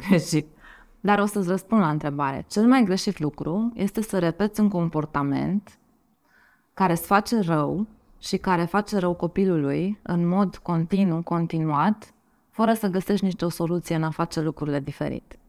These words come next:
Asta mi se pare cel mai greșit, în, în orice tip de comportament.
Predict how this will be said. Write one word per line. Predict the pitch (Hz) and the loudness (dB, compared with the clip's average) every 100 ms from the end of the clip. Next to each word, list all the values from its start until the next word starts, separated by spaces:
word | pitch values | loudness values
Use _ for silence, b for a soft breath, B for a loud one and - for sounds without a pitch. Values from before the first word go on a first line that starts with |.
| _ _ _ _ - | _ _ _ _ -12
Asta | - 180 175 | 0 0 2
mi | 170 | 0
se | 165 151 | -2 -2
pare | 165 151 | -2 -2
cel | 147 151 | -4 -4
mai | 147 139 | -4 -4
greșit, | 135 - 131 - | -6 -8 -10 -8
în, | - 180 - | -2 -2 0
în | 175 | 0
orice | 170 160 - 254 254 180 - - | 0 -2 0 2 2 0 -6 -8
tip | - 190 | -4 0
de | 175 | 0
comportament. | 175 165 165 147 - 147 147 - | 0 -2 -2 -6 -4 -4 -4 -8